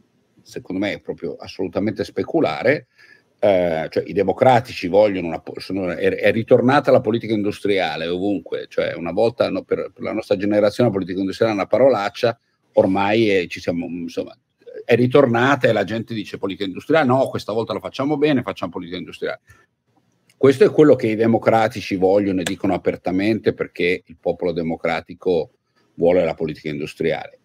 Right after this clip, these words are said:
I, i repubblicani questo lo nascondono, ehm, eh, però probabilmente anche loro stanno lì, cioè probabilmente tutto questa, questo movimento di, di,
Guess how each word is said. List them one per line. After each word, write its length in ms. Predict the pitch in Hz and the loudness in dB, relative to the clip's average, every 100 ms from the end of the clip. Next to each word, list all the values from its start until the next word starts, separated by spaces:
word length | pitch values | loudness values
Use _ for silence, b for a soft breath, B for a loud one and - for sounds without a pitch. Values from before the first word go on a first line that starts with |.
| - | -2
I, 640 | 131 147 101 82 76 71 _ _ _ _ _ | 0 2 0 -4 -6 -10 _ _ _ _ _
i 120 | - 156 | 4 4
repubblicani 680 | - 143 170 190 120 135 | 6 2 2 4 4 4
questo 260 | 131 113 143 | 4 4 6
lo 100 | 117 | 4
nascondono, 880 | 87 - - 87 65 67 - - _ - | 2 -4 -2 -2 -2 -10 -14 -18 _ -4
ehm, 720 | 104 87 82 78 76 73 76 _ b b b _ | 0 2 0 -4 -6 -10 -12 _ b b b _
eh, 160 | - - - | -18 -14 0
però 320 | 98 107 123 | 6 6 6
probabilmente 760 | 110 104 117 127 123 127 131 | 4 6 6 6 6 4 4
anche 240 | 135 - 104 | 2 2 2
loro 200 | 101 110 | 4 2
stanno 340 | - 95 90 | 0 -2 -2
lì, 280 | 95 107 80 | -2 -4 -6
cioè 260 | - 85 - | -4 -4 -2
probabilmente 800 | 87 82 82 87 104 110 - 85 | -6 -4 -2 -2 0 -2 -2 -6
tutto 320 | 87 87 85 | -6 -6 -6
questa, 760 | 87 82 - 82 80 76 76 | -6 -6 -4 -2 -2 -4 -8
questo 280 | - 80 - | -12 -16 -10
movimento 600 | 85 78 85 87 98 90 | -10 -6 -4 -4 -4 -4
di, 240 | 87 82 78 | -6 -6 -12
di, 320 | 78 76 71 | -10 -8 -10